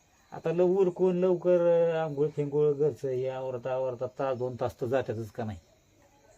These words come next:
हा? आता दाजीला मी म्हणतो, नाही म्हणलं तरी बा पाच, साडेपाच, सहा वाजता जरी उठला दाजी, सहा, सहाला जरी उठला तरी आपलं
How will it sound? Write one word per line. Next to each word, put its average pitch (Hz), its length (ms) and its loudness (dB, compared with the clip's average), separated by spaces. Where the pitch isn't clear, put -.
हा? 160 140 -2
आता 120 140 -6
दाजीला 151 400 2
मी 156 120 -4
म्हणतो, 147 260 -2
नाही 151 220 -4
म्हणलं 143 300 -4
तरी 135 140 0
बा 139 120 -2
पाच, 139 280 -2
साडेपाच, 127 420 -4
सहा 143 140 -2
वाजता 110 260 -6
जरी 131 180 -4
उठला 120 300 -8
दाजी, 104 260 -8
सहा, 131 300 2
सहाला 151 340 0
जरी 143 160 0
उठला 123 340 0
तरी 135 120 0
आपलं 131 560 -4